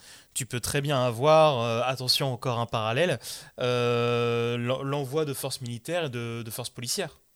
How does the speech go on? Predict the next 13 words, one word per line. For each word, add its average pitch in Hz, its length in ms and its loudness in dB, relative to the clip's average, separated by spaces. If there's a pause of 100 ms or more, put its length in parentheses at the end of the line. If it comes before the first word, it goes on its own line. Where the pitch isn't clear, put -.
(160)
qui 113 160 -12
vont, 160 360 -4
euh, 117 380 -2
qui 127 160 -10
vont 143 140 -6
complètement, 143 720 -8
euh, 110 340 -6
essayer 117 260 -6
de, 107 340 -10 (460)
de, 101 440 -6
d'anéantir 139 600 0
cette 147 160 -2
rébellion 135 540 -4